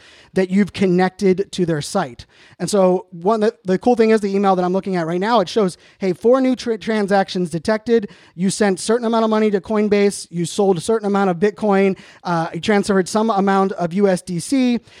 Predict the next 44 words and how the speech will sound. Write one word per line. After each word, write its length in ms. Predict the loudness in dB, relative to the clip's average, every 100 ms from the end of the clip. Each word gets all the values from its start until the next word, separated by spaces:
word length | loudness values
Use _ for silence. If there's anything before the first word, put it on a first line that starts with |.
| -10
And, 360 | -2 2 2 2
you 120 | 2
know, 60 | 2
there's, 300 | 2 2 0 -4
you 120 | -2
know, 80 | -2 -4
a 80 |
variety. 360 | 0 2 2 2
And 100 | 2
the 80 | 2
neat 200 | 2 2
part 140 | 2
about 220 | 2 0 0
this 240 | -4 -4
is 260 | -2 -4 -6 -20 -12 -4
that, 80 | 0
you 80 |
know, 100 | 2
they're 120 | 2 2
not 160 | 2
often 300 | 0 0 -2
sent, 280 | -2 -4 -4
like, 160 | -6 -4
in 120 | 0
the 100 | 0
exact 400 | -2 -4 -4 -4
moment 460 | -4 0 0 0
it 60 | -2
happens, 360 | -2 0 -2 -2
but 180 | -4 -8 _ -4
pretty 240 | 0 0
close 420 | 0 4 4 4
there, 200 | 0 0 -2 -10 -2
and 80 | 2
you 60 |
can 100 | 4
actually 280 | 2 2 -2
throttle 560 | -2 -4 0 2 2 0
the, 280 | -2 -2
uh, 200 | -2 -4
settings 440 | -6 -4 -4 -4 -4
in 140 | -4
there. 160 | -4 -6
But 160 | -8